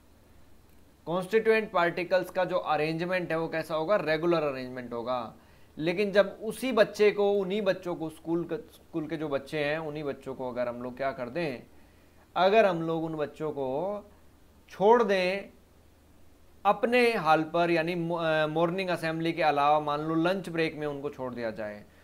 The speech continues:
तो lunch break में अपनी मर्जी से हर बच्चा randomly oriented होगा, अपनी मर्जी से, अ, अ, oriented होगा। कोई canteen में होगा, कोई school की building के अंदर होगा, कोई ground में होगा, कोई कहीं ना कहीं इस तरीके से random orientation में होगा। तो इसमें क्या कह सकते हैं हम,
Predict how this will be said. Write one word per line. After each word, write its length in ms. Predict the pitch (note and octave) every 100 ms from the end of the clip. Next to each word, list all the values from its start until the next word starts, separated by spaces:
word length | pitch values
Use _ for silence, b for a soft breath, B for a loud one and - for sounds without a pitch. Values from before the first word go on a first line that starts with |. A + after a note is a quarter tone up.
| b -
तो 60 |
lunch 320 | E3 F#3 A3+ A#3+
break 280 | F#3+ F#3
में 120 | F3+ F#3
अपनी 320 | D#3 F#3+ G3
मर्जी 300 | F3 D#3+ D#3+
से 120 | D#3+
हर 200 | E3 D#3
बच्चा 420 | F3 E3 - D#3 D3
randomly 500 | C#3+ C#3+ D3 D3+ D3+
oriented 480 | C#3+ C3+ C3+ C#3 C3+
होगा, 180 | C3+
अपनी 220 | D3 C#3 C3+
मर्जी 300 | B2 A#2+ B2
से, 140 | E3+
अ, 140 | -
अ, 560 | C3+ - C3+ C3 B2+ B2+ - - - C3+
oriented 380 | C3+ C3+ C#3+ C3+
होगा। 160 | C3+ D#3
कोई 280 | D#3 D3+
canteen 400 | E3+ C#3 C3+ D3+
में 100 | D3+
होगा, 240 | D3 C#3 D3+
कोई 300 | D3 D#3+ G3+ - - b b -
school 260 | - E3 D3
की 80 | D#3
building 340 | D3+ C#3+ D3
के 60 | C#3+
अंदर 220 | C#3+ D3+
होगा, 240 | C#3 D3
कोई 300 | D3 D3 G#3
ground 460 | G3 C#3+ C#3 C#3 D3
में 60 | D3+
होगा, 200 | C#3+ D#3
कोई 180 | D3+ D#3
कहीं 200 | D3+ D#3
ना 100 | E3
कहीं 220 | D#3+ G#3
इस 140 | F3+
तरीके 280 | E3+ D3+ E3
से 120 | F3
random 360 | D#3+ E3 E3+ E3+
orientation 500 | D3 C3+ B2+ B2 B2+
में 120 | A#2+
होगा। 480 | A2+ A#2+ D#3+ C3+ - B B B B
तो 80 | E3
इसमें 280 | E3+ E3+ F#3+
क्या 160 | F#3+
कह 120 | F#3+ F#3
सकते 320 | F#3+ - A3
हैं 60 |
हम, 240 | E3+ B2